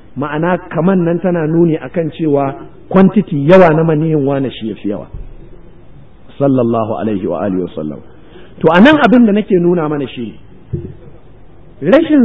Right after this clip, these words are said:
sanin larabci yana haifar da bid'a a cikin addini, domin larabci shine harshen da Alqur'ani ya sauka da shi. To abin takeici da mamaki, mafi yawancin mutane ba sa dagewa akan larabci a yanzu.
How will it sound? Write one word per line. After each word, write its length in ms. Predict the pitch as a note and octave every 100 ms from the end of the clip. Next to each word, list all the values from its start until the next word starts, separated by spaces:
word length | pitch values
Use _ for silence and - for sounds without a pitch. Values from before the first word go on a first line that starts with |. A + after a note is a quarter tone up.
| -
sanin 300 | B3+ A#3+ F3+
larabci 680 | E3+ F3 E3+ D3+ - F3 D#3 - - - - C#3
yana 220 | A3+ B3+ G3
haifar 360 | G3 F#3+ G3+ F3
da 80 | E3+
bid'a 420 | D#3+ F#3 F3 D3+
a 80 | C#3+
cikin 200 | D#3 F3 E3+
addini, 400 | C3+ C#3 C3 G2 - - -
domin 240 | D#3+ G#3 A#3+
larabci 720 | B3+ C4+ C4 A#3+ C4 C4+ C4+ - -
shine 240 | D4+ D#4 B3+
harshen 300 | B3 B3+ A3
da 80 | F3
Alqur'ani 640 | F3 E3+ F3 F3 G3 F#3
ya 80 | E3+
sauka 240 | E3+ C#3 C#3+
da 80 | A2+
shi. 180 | - - - - - - - -
To 80 | -
abin 300 | F#3 G3+ D#4+
takeici 400 | D#4+ C4 C#4 -
da 80 | B3+ A3
mamaki, 480 | F3 F#3 G3+ G3+ A2+ - - -
mafi 320 | D3+ C4 C#4+ B3
yawancin 360 | A#3+ A#3+ A#3 B3+
mutane 400 | C4 C4 A3+ G#3+
ba 160 | A3 A#3
sa 160 | G#3
dagewa 480 | F#3+ F#3+ F3+ F3 E3+
akan 200 | D#3+ D#3+
larabci 400 | D3 C#3+ C#3 E3+
a 100 | D3
yanzu. 260 | A2+ G2+ F#2